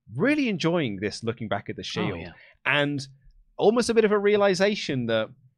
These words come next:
Speaker 1: they weren't always as cool as we remember them being on T V at times.
Speaker 2: Hmm.
Speaker 1: So that's been really, really interesting.
Speaker 2: And I, I, I'm just fixated on trying to figure out when Seth, as a character,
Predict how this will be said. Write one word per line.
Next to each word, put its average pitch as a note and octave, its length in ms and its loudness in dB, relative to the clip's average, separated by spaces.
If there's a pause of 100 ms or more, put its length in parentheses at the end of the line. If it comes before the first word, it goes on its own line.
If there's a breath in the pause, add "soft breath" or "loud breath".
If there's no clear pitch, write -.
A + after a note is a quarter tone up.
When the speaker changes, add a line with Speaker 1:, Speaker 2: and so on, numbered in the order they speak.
(120)
Speaker 1:
they C3+ 100 -4
weren't B3+ 300 4
always D4 500 2
as B3 120 -2
cool C4 540 0
as A#2+ 220 -2
we C3+ 120 2
remember C#3+ 520 -2
them D3 240 -4
being D3+ 360 -4
on F#2+ 140 -8
T A#2+ 300 -6
V C3 220 -2
at F2 120 -10
times. D2 540 -10
Speaker 2:
Hmm. G2 180 -6
Speaker 1:
So C3 140 2
that's F3 220 2
been A2+ 300 -4
really, G#2 200 -6
really E2+ 160 -12
interesting. D2+ 540 -18 (320)
Speaker 2:
And B2+ 140 2
I, B2+ 220 4
I, G#2 100 0
I'm B2 120 2
just B2 180 0
fixated A#2+ 580 0
on G2 140 -2
trying G2 200 -4
to - 140 -10
figure G#2+ 260 0
out E2 280 -4
when G#2 260 -4
Seth, - 640 -2
as G2 100 -8
a G2 60 -10
character, G2+ 760 -6